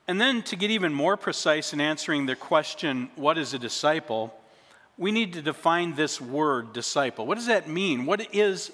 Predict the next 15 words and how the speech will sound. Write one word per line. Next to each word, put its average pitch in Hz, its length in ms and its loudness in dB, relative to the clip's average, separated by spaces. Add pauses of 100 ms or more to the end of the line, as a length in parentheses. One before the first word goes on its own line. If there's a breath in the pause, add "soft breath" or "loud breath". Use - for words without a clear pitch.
(120)
a 147 80 -2
disciple? 135 640 -4 (1120 soft breath)
Well, 151 100 -8
first 285 300 0
of 185 80 0
all, 160 800 2
we 151 140 -2
find 160 340 2
biblically 170 460 0
that 160 160 0
a 143 80 0
disciple 190 600 0
is 143 180 -6
a 156 60 0
learner. 135 640 -2